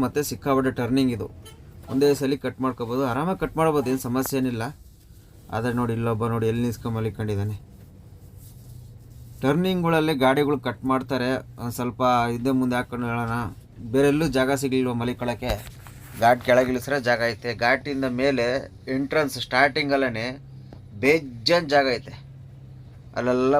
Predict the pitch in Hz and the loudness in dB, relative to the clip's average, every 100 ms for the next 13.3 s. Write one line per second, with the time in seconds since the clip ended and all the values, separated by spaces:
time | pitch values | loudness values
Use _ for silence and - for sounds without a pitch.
0 | 143 131 127 123 117 110 - - 113 123 | 2 0 -2 -4 -2 -4 -6 -18 -12 -6
1 | 120 123 113 113 110 101 87 - - - | -4 -4 -4 -4 -4 -4 -6 -12 -16 -8
2 | 123 117 131 131 123 120 113 113 - - | -2 0 2 2 2 2 0 -6 -14 -20
3 | - - - - - - 135 139 139 139 | -20 -20 -20 -20 -14 -4 0 2 4 6
4 | 156 156 156 147 151 151 143 131 127 139 | 6 6 4 2 0 0 -2 -2 -4 -4
5 | 151 160 160 151 139 143 147 139 135 135 | -2 -2 -2 2 2 2 -2 -2 -4 -4
6 | 131 - 120 123 117 - 139 123 131 135 | -6 -8 -8 -6 -6 -6 -6 -2 0 -2
7 | 127 123 131 123 - 120 113 - 117 - | -2 -4 -4 -6 -6 -6 -8 -6 -6 -4
8 | 120 107 - - - - - - - - | -4 -4 -6 -14 -16 -20 -18 -20 -20 -20
9 | - - - - - - - - - 156 | -20 -20 -18 -16 -16 -18 -20 -14 -2 2
10 | 151 156 165 160 131 147 147 165 156 - | 4 6 6 4 2 0 0 -2 -2 2
11 | 143 139 131 127 151 143 131 135 175 170 | 4 4 4 2 2 2 0 -4 -2 -2
12 | 156 147 160 156 117 113 151 160 - 139 | 0 0 2 0 0 -2 -2 -6 -10 -4
13 | 151 165 | -2 -2